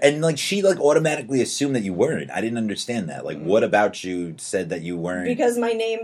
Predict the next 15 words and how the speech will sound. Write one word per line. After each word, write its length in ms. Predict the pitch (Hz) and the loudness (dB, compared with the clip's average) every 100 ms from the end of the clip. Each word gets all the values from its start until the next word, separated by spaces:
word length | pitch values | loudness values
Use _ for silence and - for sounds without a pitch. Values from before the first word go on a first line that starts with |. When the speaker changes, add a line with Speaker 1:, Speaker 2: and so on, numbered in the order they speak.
| - | -8
Speaker 2:
isn't, 460 | 220 208 208 202 - _ _ _ - | -8 -6 -8 -10 -14 _ _ _ -12
you 100 | 208 | -6
know, 120 | 196 | -4
White 340 | 202 277 285 | -2 -4 -4
Feather. 400 | 175 160 - - _ _ _ _ _ _ | -8 -10 -12 -18 _ _ _ _ _ _
So 160 | - 214 | -8 -6
Speaker 1:
Oh 40 | |
my 40 | - | -2
Speaker 2:
technically 480 | - 277 143 - - | 0 0 0 2 2
Speaker 1:
God. 260 | - - 480 | 4 6 6
But 200 | 104 127 | 8 8
you, 140 | 139 | 8
but 220 | 113 131 131 | 10 8 8
you 240 | 135 135 | 6 8
have 540 | 123 131 123 120 110 | 8 8 10 8 8